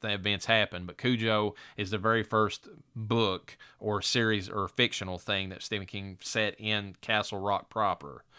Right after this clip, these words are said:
You know, he, they visited Castle Rock in Dead Zone, but it was the fir-, Cujo was the first time that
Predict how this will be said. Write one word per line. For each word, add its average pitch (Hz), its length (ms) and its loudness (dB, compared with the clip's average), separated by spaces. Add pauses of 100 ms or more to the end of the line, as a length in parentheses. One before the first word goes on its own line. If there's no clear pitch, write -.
(140)
You 113 220 -6
know, 98 140 -2
he, 107 160 0
they 110 240 0
visited 123 360 6
Castle 113 360 0
Rock 101 360 2
in 98 200 -8
Dead 98 220 -2
Zone, 95 300 -4
but 90 180 -6
it 104 220 -4
was 98 200 -8
the - 180 -16
fir-, 104 380 -6
Cujo 107 320 0
was 90 100 -6
the 92 40 -10
first 98 300 -4
time 92 220 -2
that 92 180 -6